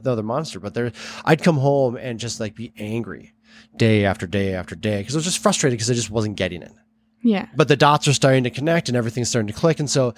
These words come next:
Speaker 1: I'm not there yet. I'm not, you know, a hundred percent confident yet, but I st-, I'm starting to see the matrix
Speaker 2: Yeah.
Speaker 1: of everything like that. So I'm like, I can, I can come home and be like, "Today was a good day." That's, so, so I,
Speaker 2: You know?
Speaker 1: I, and I, and I can, I can appreciate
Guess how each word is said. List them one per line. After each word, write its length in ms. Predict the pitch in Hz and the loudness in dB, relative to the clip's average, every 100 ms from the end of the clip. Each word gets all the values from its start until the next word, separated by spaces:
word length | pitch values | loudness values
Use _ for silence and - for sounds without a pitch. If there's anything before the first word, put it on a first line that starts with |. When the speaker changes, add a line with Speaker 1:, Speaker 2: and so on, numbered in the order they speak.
| - - - | -14 -16 0
Speaker 1:
I'm 140 | 156 | 2
not 240 | 160 123 | 2 0
there 180 | 120 135 | 0 2
yet. 300 | 165 208 220 | 2 0 -2
I'm 140 | - 139 | 0 4
not, 280 | 139 127 - _ _ | 4 2 -4 _ _
you 80 | 127 | -4
know, 220 | 107 117 | -2 -4
a 60 | |
hundred 280 | 104 147 190 | -2 2 2
percent 240 | 180 151 117 | 4 2 2
confident 320 | 123 110 113 | 0 0 -2
yet, 160 | 123 | -2
but 140 | 120 127 | -2 0
I 80 | 117 | 2
st-, 260 | - 165 | 0 0
I'm 60 | 135 | -2
starting 340 | - 147 135 | 0 2 2
to 60 | 113 | 2
see 180 | - 131 | -2 -4
the 100 | 107 | -4
matrix 560 | 101 98 - - - - | -6 -6 -10 -6 0 4
Speaker 2:
Yeah. 320 | 254 269 143 | 6 6 4
Speaker 1:
of 120 | 127 | 2
everything 340 | 123 113 107 98 | 4 2 0 -2
like 120 | 95 | -2
that. 140 | 95 | -4
So 100 | - | 0
I'm 60 | 135 | 0
like, 140 | 135 | 0
I 140 | 110 143 | 0 -4
can, 260 | 139 147 135 | -4 -10 -6
I 100 | 147 | -4
can 140 | 147 | -4
come 140 | 151 147 | 0 2
home 260 | 147 151 139 | 4 4 2
and 80 | |
be 100 | 117 | 0
like, 280 | 123 110 107 _ _ - | 0 0 -4 _ _ -10
"Today 180 | 113 107 | -2 -2
was 140 | 104 | -2
a 40 | |
good 160 | 95 98 | -4 -8
day." 220 | 80 - _ _ _ _ _ _ _ _ _ - | -8 -16 _ _ _ _ _ _ _ _ _ -2
That's, 180 | 123 | 0
so, 100 | 123 | 2
so 180 | 117 123 | 2 4
I, 80 | 117 | 6
Speaker 2:
You 100 | 131 | 6
know? 140 | 269 | 6
Speaker 1:
I, 100 | 196 | 6
and 120 | 165 151 | 4 6
I, 200 | 143 135 - - | 4 0 -8 -2
and 100 | 147 | 2
I 60 | 147 | 2
can, 280 | 143 139 - | 0 -2 -4
I 60 | 127 | -2
can 140 | 131 | 0
appreciate 600 | 120 - 165 - 113 110 | 0 0 0 2 0 -2